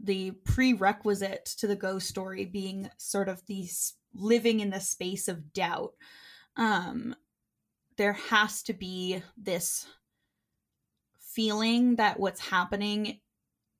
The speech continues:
might not be happening, um, in order for a ghost story to be successful. And I think that's something that Ghost Adventures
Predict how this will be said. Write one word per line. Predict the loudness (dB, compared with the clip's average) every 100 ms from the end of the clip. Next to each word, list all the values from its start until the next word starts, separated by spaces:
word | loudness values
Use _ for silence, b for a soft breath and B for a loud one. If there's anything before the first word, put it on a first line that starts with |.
| _ _ _
might | 2 4 2 2
not | 0 0 0
be | 0
happening, | 2 2 2 2 6 6 6 2 B B B _ _
um, | 2 2 0 -6 -6 -8 -8 -12 _ _ _ _ _ _ _ _ _ _ _ _ _ _ _
in | 4 6
order | 4 2
for | 0 0
a | 0
ghost | 0 2 2 -2 -8
story | -4 2 2 2
to | 2
be | 0
successful. | 0 -2 2 2 2 2 4 6 4 0 b b b b b 0
And | 2 4
I | 2
think | 0 0
that's | 4 4 2 -4 -6 B B _ _ _ _
something | 2 2 4 2
that | 0 0
Ghost | 0 0
Adventures | 0 0 0 0 -2 0 -2 -6